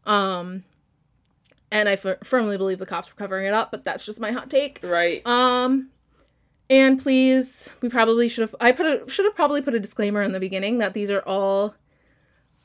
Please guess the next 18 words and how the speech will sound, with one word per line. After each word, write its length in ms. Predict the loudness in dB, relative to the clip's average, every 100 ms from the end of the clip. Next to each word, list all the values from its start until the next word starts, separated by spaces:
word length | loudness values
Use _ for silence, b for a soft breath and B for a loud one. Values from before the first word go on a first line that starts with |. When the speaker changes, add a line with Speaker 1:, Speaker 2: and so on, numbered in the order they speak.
| _ _ _ _ _ _ 0
Speaker 1:
it's 140 | 2
all 220 | 6 6
information 480 | 6 4 4 4 2
from 140 | 2
the 80 | 2
book. 380 | 4 2 0 -14 b b b
All 160 | 2 2
of 80 | 2
my 120 | 0
opinions 440 | 0 0 0 0
are 60 | 0
my 180 | -2 -2
own, 300 | -2 -2 -2
and 100 | 0
they 100 | 0
are 100 | 0
all 260 | 0 0
f-, 200 | -2 -12